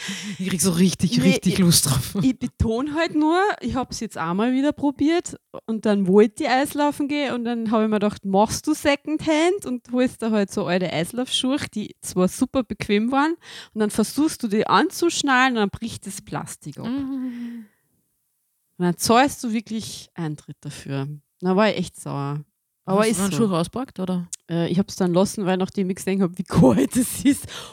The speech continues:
Speaker 2: und wie stark der Wind gegangen ist, hab ich gedacht, ich, ich, ich gönn das jetzt meinem Partner, dass er seinem Kind das jetzt lernt.
Speaker 1: <laughs>
Speaker 2: Und dann hab ich mir gedacht,
Speaker 1: Viel
Speaker 2: boah,
Speaker 1: Spaß.
Speaker 2: Skifahren wird auch nochmal hardcore, weil das immer so ein bisschen,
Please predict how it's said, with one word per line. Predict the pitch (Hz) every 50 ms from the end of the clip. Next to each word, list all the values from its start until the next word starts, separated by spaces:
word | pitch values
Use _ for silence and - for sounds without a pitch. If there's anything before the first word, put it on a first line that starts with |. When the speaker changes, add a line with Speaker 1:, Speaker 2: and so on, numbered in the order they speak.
| -
Speaker 2:
und | - 214 240 233 185
wie | 214 240 277
stark | - 160 - 208 214 202 147
der | 214 196 208
Wind | 247 269 _
gegangen | 220 208 220 226
ist, | 233 226
hab | 214 208
ich | 208 214 -
gedacht, | - - - - - 151
ich, | - - - - - _ _
ich, | - - _ _ 208 202 _ -
ich | 240 214 _ _
gönn | - 254 277 349 392 453 427
das | 415 - -
jetzt | 320 277 - -
meinem | 254 214 214 214
Partner, | - - 180 160 165 196 _ _ 247 262 262 262 233
dass | 220 233 226 -
er | 233 220
seinem | - - 202 190 190 202 202
Kind | - - - 233 254 269 277 - -
das | 185 -
jetzt | 175 180 170 160 - -
lernt. | 196 151 147 151 151 151 151 143 302 - - _ _ _ - - -
Speaker 1:
<laughs> | - - - - - - - -
Speaker 2:
Und | 202 214
dann | 220 233 233
hab | 233 233
ich |
mir | 233 233 226
gedacht, | 220 - _
Speaker 1:
Viel | - 196
Speaker 2:
boah, | 175 160 170
Speaker 1:
Spaß. | 202 240 233 233 247 247 233 - - -
Speaker 2:
Skifahren | - 269 262 - - 277 226 214
wird | 214 196 -
auch | 180 214
nochmal | 220 190 165 160 175
hardcore, | 175 160 147 147 - - - - 165 160 156 156
weil | 160 160 160
das | 156 170 165 139 - -
immer | - 202 233 277 285 247
so | - 208 208
ein | 196
bisschen, | _ 226 233 - 254 247 196